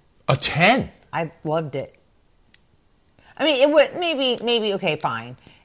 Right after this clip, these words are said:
Speaker 2: A ten to me is Breaking Bad, Sopranos,
Speaker 1: Mm-hmm.
Speaker 2: Ozarks.
Speaker 1: It was up there. I gotta
Speaker 2: Those,
Speaker 1: agree.
Speaker 2: those are, those are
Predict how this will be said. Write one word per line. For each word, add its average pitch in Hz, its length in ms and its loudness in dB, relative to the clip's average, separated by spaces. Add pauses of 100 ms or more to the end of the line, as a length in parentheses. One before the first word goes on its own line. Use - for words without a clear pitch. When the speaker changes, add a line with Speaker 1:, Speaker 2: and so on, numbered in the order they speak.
(200)
Speaker 2:
A 196 60 -6
ten 285 440 -2
to - 120 -6
me 196 280 -2
is 160 360 -4
Breaking 170 440 -4
Bad, 147 500 0 (360)
Sopranos, 147 1040 -4
Speaker 1:
Mm-hmm. 113 420 -4 (840)
Speaker 2:
Ozarks. 156 760 2
Speaker 1:
It 123 80 2
was 240 140 4
up 165 240 4
there. 90 460 -4
I 214 180 4
gotta 233 200 4
Speaker 2:
Those, 247 380 8
Speaker 1:
agree. 226 100 0
Speaker 2:
those 277 240 8
are, 247 240 8
those 226 240 6
are 202 240 4